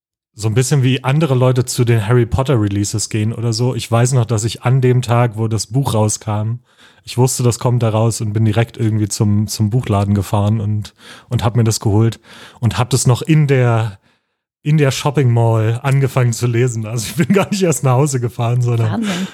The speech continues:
Speaker 1: ich hab das irgendwie da, da angefangen zu lesen, das weiß ich noch.
Speaker 2: Also so ging's mir dann mit dem Fortsetz-, mit der Fortsetzung von, äh, der Stadt der träumenden Bücher, dem Labyrinth der träumenden Bücher. Vielleicht kommen wir da auch noch drauf zu sprechen.
Speaker 1: Ja.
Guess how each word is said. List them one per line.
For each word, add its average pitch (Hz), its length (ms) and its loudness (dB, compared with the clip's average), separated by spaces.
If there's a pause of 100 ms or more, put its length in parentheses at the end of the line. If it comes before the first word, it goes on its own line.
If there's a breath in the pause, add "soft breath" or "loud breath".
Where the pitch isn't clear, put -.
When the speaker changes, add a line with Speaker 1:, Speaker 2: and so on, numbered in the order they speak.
(120)
Speaker 1:
ich 110 160 -4
hab 110 120 -2
das 127 160 0
irgendwie 110 320 0
da, 107 440 2 (180)
da 110 200 0
angefangen 107 460 0
zu - 120 -4
lesen, 104 320 -2
das 101 200 -6
weiß 101 180 -6
ich 104 60 -4
noch. 95 200 -6 (320)
Speaker 2:
Also 180 280 0
so 202 40 4
ging's 208 320 0
mir 202 440 2 (100)
dann 190 400 0
mit 196 180 0
dem 180 100 0
Fortsetz-, - 920 -2
mit 190 140 0
der 190 60 -2
Fortsetzung 220 520 -2
von, 220 360 -2
äh, 220 100 -2
der 202 140 0
Stadt 214 160 -4
der 214 60 -2
träumenden 214 260 -2
Bücher, 208 160 -4
dem 190 120 0
Labyrinth 190 380 2
der 254 260 0 (360 loud breath)
träumenden 226 300 -2
Bücher. 247 120 -4
Vielleicht 269 340 0
kommen 262 200 0
wir 294 80 0
da 220 160 2
auch 233 40 2
noch 247 140 2
drauf 220 200 0
zu 233 120 -4
sprechen. 214 440 -2
Speaker 1:
Ja. 101 260 -6